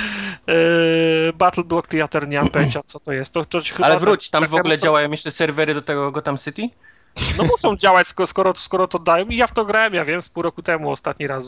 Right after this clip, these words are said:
Speaker 1: z nudów. I działały,
Speaker 2: Okej.
Speaker 1: no, tłumów, tłu-, tłumów nie było, ale mecz był pełen. Po-
Speaker 2: Okej.
Speaker 1: <laughs> Podejrzewam,
Speaker 2: Tłumów
Speaker 1: że
Speaker 2: nie było, ale mecz był pełen.
Speaker 1: podejrzewam, że jak teraz dadzą,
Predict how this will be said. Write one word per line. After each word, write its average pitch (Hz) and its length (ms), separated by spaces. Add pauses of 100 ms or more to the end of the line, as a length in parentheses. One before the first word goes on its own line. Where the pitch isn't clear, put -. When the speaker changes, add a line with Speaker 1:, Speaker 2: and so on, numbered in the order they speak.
Speaker 1:
z - 40
nudów. 131 420 (560)
I 185 80
działały, 190 420
Speaker 2:
Okej. - 100
Speaker 1:
no, 151 60 (120)
tłumów, 190 360
tłu-, 185 320
tłumów 208 320
nie 180 140
było, 160 280
ale 180 160
mecz 170 240
był 208 140
pełen. 156 440 (760)
Po- - 120
Speaker 2:
Okej. 107 220 (540)
Speaker 1:
<laughs> 196 520
Podejrzewam, 170 380
Speaker 2:
Tłumów 156 160
Speaker 1:
że 135 60
Speaker 2:
nie 127 80
było, 139 200
ale 131 100
mecz 135 200
był 127 140
pełen. 110 300 (640)
Speaker 1:
podejrzewam, 175 480
że 165 160
jak 170 220
teraz 165 380
dadzą, 156 720